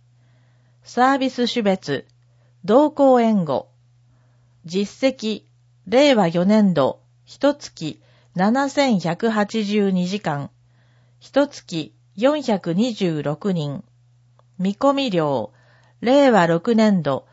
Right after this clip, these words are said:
一月八千五十一時間。一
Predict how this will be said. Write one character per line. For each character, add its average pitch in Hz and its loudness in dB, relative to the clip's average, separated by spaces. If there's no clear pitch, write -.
一 - -20
月 147 -8
八 185 -4
千 269 0
五 160 -2
十 220 -2
一 196 -4
時 202 -10
間。 143 -10
一 - -20